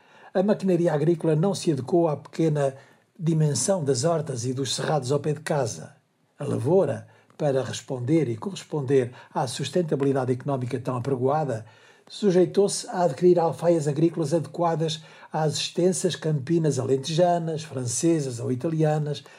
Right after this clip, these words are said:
tratores potentes, mas desadequados à dimensão do nosso minifúndio. E não se inventou equipamentos para produzir batata de consumo, milho, hortaliças e mais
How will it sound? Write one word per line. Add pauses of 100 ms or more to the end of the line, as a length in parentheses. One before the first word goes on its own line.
(120)
tratores
potentes, (380)
mas
desadequados
à
dimensão
do
nosso
minifúndio. (600)
E
não
se
inventou
equipamentos (200)
para
produzir
batata
de
consumo,
milho,
hortaliças
e
mais